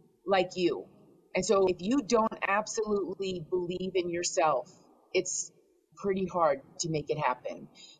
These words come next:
That's, that's, honestly, that's what I always tell my students is you have to start finding a way to believe in yourself, because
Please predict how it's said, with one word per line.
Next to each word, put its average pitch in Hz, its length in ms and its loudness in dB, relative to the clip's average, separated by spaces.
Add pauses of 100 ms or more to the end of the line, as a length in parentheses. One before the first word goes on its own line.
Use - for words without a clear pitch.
That's, 196 180 2 (160)
that's, - 360 2 (580)
honestly, 196 220 0
that's 180 200 2
what 196 160 2
I 190 60 4
always 180 240 2
tell 175 140 -2
my 170 100 -2
students 143 500 -8
is 143 280 -6 (340)
you 208 320 4
have 196 220 4
to 214 80 -4
start 190 340 2
finding 180 320 2
a 165 60 0
way 170 140 4
to 175 60 2
believe 165 380 -6
in 156 100 -6
yourself, 156 480 0
because 156 680 -4